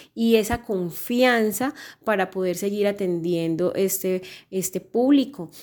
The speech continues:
No solamente hablamos de personas con discapacidad, hablamos de usuarios que necesitan también accesibilidad y allí entramos todos. Por eso siempre tenemos que llegar es al diseño universal. Eh,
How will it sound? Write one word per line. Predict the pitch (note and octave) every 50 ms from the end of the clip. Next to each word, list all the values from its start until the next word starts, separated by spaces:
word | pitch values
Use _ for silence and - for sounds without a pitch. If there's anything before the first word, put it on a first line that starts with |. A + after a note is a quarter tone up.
| - _ -
No | G3+ G3+
solamente | G3 - A3 A3 A3 A3+ A3+ A3 A3+ A3+ - A3 A3 A3 A3 - -
hablamos | F#3+ F#3 F#3+ F#3 F3 E3+ F3 F3 F#3 F#3+ G3+ G3+ G3+ G3+ F#3
de | F#3
personas | F3 - E3+ F3 - F3+ E3 E3 F3 -
con | - G3+ F#3+
discapacidad, | F#3 F#3 - - E3+ - E3 E3 - - E3 D#3+ E3+ F#3+ G#3+ G#3 G3
hablamos | F3+ F3 F3 E3 D#3+ D#3+ F3 F#3
de | F#3+ G3+ G3+
usuarios | G3 F#3 - - - F#3+ F#3 F3 F3 F3+ F#3 G3 G#3 G3+ -
que | - - G3+
necesitan | F#3+ F3 - - - - A3 A#3 - C4+ B3
también | B3 A#3 G3 F#3 E3+ E3
accesibilidad | E3 E3 - - F3+ - - E3+ D#3+ D#3 D#3 D3+ D3+ D#3 F3 G#3 A#3 A#3+ - - - - -
y | - G#3
allí | G3 F#3+ F3+ F#3
entramos | F3 E3+ E3 F#3+ F#3 F3+ F3+ F3 E3+ F3 - - - -
todos. | - A#3+ B3 A#3+ A3 F#3 F3 - - - - _ _ -
Por | G3 F#3+ F3+
eso | F3 F3+ F#3+
siempre | F#3 - A3 G#3 G#3 G3+ - G3 G3+
tenemos | G3+ G3 F#3 E3+ E3+ E3+ F3 F3 -
que | - G3
llegar | F#3 G3 F#3 G3 F#3+ F#3
es | F#3+ F#3+
al | G3+ G3+ G3+ F#3
diseño | F#3 F3+ - E3 D#3+ D#3+
universal. | F3 F#3+ F#3+ E3+ D#3 D#3 - - G#3 G#3+ A3+ A3+ A3 - - - - - - - -
Eh, | G3 G3 F#3+ F#3 F#3 F#3 F3+ F3+ F3+ E3+ F3 -